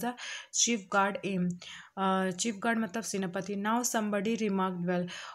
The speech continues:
और सब उस पे हंसने लगते, रिमार्क करने लगते हैं कि इससे नहीं हो पाएगा। Now who the next on the list, अब उसके फ्रेंड बोलते हैं अब तुम्हारे लिस्ट में कौन है जिसका तुम आगे नाम जाके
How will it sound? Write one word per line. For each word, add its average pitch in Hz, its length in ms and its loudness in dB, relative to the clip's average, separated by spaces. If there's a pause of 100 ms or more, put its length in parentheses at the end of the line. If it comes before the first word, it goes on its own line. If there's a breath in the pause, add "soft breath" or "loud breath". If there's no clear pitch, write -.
(120)
और 226 80 2
सब 226 260 4
उस 220 140 0
पे 247 120 0
हंसने 208 440 0
लगते, 208 300 -2
रिमार्क 196 460 2
करने 202 200 2
लगते 190 340 -2
हैं 190 180 -2
कि 214 180 -2
इससे 220 220 -2
नहीं 202 160 0
हो 190 100 -2
पाएगा। 175 440 -2 (580 loud breath)
Now 262 200 8 (100)
who 247 160 4
the 247 180 4
next 226 280 0
on 208 200 0
the 208 140 0
list, 196 220 -4
अब 214 200 2
उसके 240 240 0
फ्रेंड 233 300 2
बोलते 220 220 0
हैं 240 80 2
अब 240 120 -6
तुम्हारे 220 320 0
लिस्ट 226 280 0
में 233 120 2
कौन 214 420 0
है 208 220 -2 (400 loud breath)
जिसका 214 260 0
तुम 226 200 2
आगे 208 200 4
नाम 196 380 2
जाके 202 500 0